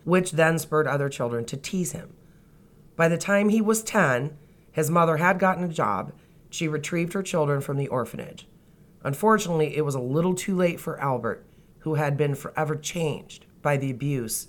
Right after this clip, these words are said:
in the orphanage. At the age of twelve, Albert had become friends with a telegraph boy and began a sexual relationship with him. This friend introduced Fish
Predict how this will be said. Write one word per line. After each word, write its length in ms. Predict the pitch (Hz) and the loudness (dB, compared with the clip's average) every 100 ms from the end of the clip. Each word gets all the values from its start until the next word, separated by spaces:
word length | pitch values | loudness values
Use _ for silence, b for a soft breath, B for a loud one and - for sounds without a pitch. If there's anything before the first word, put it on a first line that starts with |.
| - | -6
in 120 | 151 | -2
the 120 | 147 117 | 0 -2
orphanage. 540 | 90 - - - - - _ - _ _ _ - - - - _ - - | -4 -8 -14 -18 -20 -20 _ -20 _ _ _ -20 -20 -20 -20 _ -20 -6
At 180 | 202 240 | -2 0
the 120 | 262 | 2
age 160 | 240 196 | 2 2
of 100 | 147 | -2
twelve, 680 | - 165 151 117 104 107 - _ - | -8 0 2 2 -2 -6 -14 _ 0
Albert 300 | 160 185 202 | 2 2 0
had 180 | 202 170 | 0 -2
become 300 | 165 160 156 | -4 -6 -6
friends 340 | - 135 131 | -4 -6 -4
with 140 | 143 | -8
a 40 | 143 | -8
telegraph 680 | - 175 165 135 - - - | -6 -2 -2 -2 -6 -8 -10
boy 340 | 107 78 90 - | -8 -6 -6 -6
and 120 | 143 | -4
began 280 | 143 151 143 | -2 -2 -2
a 60 | |
sexual 520 | 135 147 147 160 143 | -4 -4 -4 -4 -2
relationship 640 | 135 139 160 156 117 110 110 | 0 0 0 -2 -6 -10 -10
with 120 | 98 | -12
him. 180 | - - - b b b | -12 -16 -20 b b b
This 260 | 156 277 302 | 6 8 6
friend 460 | - 156 139 139 - - - | -2 -2 -2 -4 -8 -20 -4
introduced 540 | - 220 240 202 208 - | -2 0 0 0 -2 -6
Fish 420 | - 98 - - | -8 -6 -8 -16